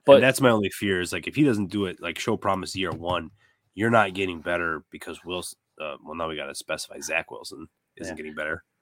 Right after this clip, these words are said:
Speaker 1: We'll, we'll have to revisit this because we have the same ten players in the top ten. Just
Speaker 2: Oh,
Speaker 1: mixed
Speaker 2: yeah.
Speaker 1: up, mixed up. That's all, that's all it is.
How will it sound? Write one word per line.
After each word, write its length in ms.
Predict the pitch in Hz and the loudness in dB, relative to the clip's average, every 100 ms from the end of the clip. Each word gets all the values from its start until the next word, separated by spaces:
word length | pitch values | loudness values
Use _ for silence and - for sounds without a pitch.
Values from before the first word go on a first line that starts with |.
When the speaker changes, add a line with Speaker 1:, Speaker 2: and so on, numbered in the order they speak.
| _ _ | _ _
Speaker 1:
We'll, 340 | 113 127 135 - | 8 10 10 6
we'll 180 | 131 131 | 6 8
have 100 | 139 | 8
to 100 | 135 | 6
revisit 440 | 131 117 117 110 | 2 2 2 0
this 320 | 104 98 - - | 0 -2 -4 -12
because 640 | - 101 110 104 95 95 - - - _ - _ - | -8 -4 0 0 0 -4 -14 -16 -20 _ -20 _ -8
we 160 | 113 127 | 2 4
have 100 | 131 | 4
the 80 | |
same 320 | 120 120 135 143 | 0 0 0 0
ten 240 | 147 135 | 0 2
players 380 | - 117 98 87 | 2 2 0 -2
in 160 | 92 | -6
the 80 | 107 | -4
top 260 | - 98 98 | 0 0 0
ten. 320 | 101 85 87 _ _ _ _ _ _ _ _ _ _ _ _ _ _ _ _ _ _ - | -6 -8 -12 _ _ _ _ _ _ _ _ _ _ _ _ _ _ _ _ _ _ -6
Just 320 | 110 - - - | -6 -6 -18 -10
Speaker 2:
Oh, 180 | 85 90 | -4 0
Speaker 1:
mixed 100 | 98 | 0
Speaker 2:
yeah. 120 | 85 104 | 0 -2
Speaker 1:
up, 140 | 98 _ | -4 _
mixed 320 | 110 107 - - | -6 -6 -4 -8
up. 160 | - _ _ | -8 _ _
That's 160 | - - | -8 -2
all, 220 | 120 117 | 4 6
that's 180 | 113 107 | 4 2
all 200 | 113 113 | 6 6
it 60 | 92 | 6
is. 240 | 85 - | -4 -14